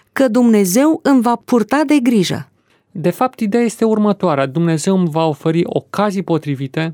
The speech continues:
Speaker 1: Ca
Speaker 2: la
Speaker 1: eu
Speaker 2: timpul
Speaker 1: să,
Speaker 2: potrivit.
Speaker 1: să fac ceea ce trebuie să fac.
Speaker 2: Aici este foarte important și, de asemenea, El va interveni de așa manieră încât să împlinească nevoile noastre. Aș putea să spun următoarea idee.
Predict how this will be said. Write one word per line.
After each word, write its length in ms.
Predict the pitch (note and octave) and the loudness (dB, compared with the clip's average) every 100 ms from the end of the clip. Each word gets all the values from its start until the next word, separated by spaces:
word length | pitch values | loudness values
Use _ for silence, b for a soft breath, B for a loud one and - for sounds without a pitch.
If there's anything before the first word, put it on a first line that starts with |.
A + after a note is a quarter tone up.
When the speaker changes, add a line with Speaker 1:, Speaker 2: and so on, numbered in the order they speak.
| - - | -12 -2
Speaker 1:
Ca 100 | G#3 | 0
Speaker 2:
la 60 | |
Speaker 1:
eu 100 | G#3 | 2
Speaker 2:
timpul 200 | G#3 F#3 | 2 0
Speaker 1:
să, 60 | F#3 | 2
Speaker 2:
potrivit. 540 | F3+ D#3+ C3 A#2 F3+ | 0 -2 -4 -4 -4
Speaker 1:
să 180 | - G3 | -2 -2
fac 260 | F#3 A3 - | -2 -6 -2
ceea 180 | G3+ | -4
ce 240 | F#3 F#3+ F#3 - | 0 -2 -2 -2
trebuie 260 | G3+ F#3 | -2 0
să 120 | F3+ | -2
fac. 280 | F3 D#3 - _ | -4 -6 -8 _
Speaker 2:
Aici 260 | - E3+ F3+ | -4 -4 0
este 200 | G3+ F3+ | -2 -2
foarte 340 | - F#3 F#3 | -2 -4 0
important 640 | G3+ E3+ D3 A#2+ D3 F#3+ F#3+ b b | -2 0 -2 -2 -4 -4 -6 b b
și, 220 | - F3+ | -8 -4
de 120 | E3 | -2
asemenea, 560 | F3+ D3+ A3 A#3 A#3 A3 D#3+ C#3 C3 | -2 -2 -2 0 0 -2 -4 -6 -2
El 240 | E3+ B3 A#3 | 0 0 -2
va 200 | G3 G#3+ | -2 -2
interveni 560 | G#3+ G3+ E3 E3+ G3+ | -2 -4 -2 -2 -2
de 120 | E3 | -2
așa 240 | D#3+ C#3+ A3+ | -2 -2 -2
manieră 480 | G3+ E3+ G3 G#3 F3+ | 0 0 0 0 -2
încât 320 | E3 E3 G#3+ | -2 -4 -6
să 120 | - | -4
împlinească 540 | F3+ D3+ D#3 F3+ - | -4 -4 -4 -4 -4
nevoile 360 | D#3 C#3 D#3 C#3+ | -4 -2 0 0
noastre. 300 | B2+ A#2 - | -2 -8 -8
Aș 100 | G3+ | -8
putea 220 | - C#4 | -4 -4
să 120 | B3+ A#3 | -4 -4
spun 180 | - | -6
următoarea 420 | A3 F#3+ E3+ F3+ D#3 | -4 -4 -2 -2 -2
idee. 320 | B2+ - | -4 -12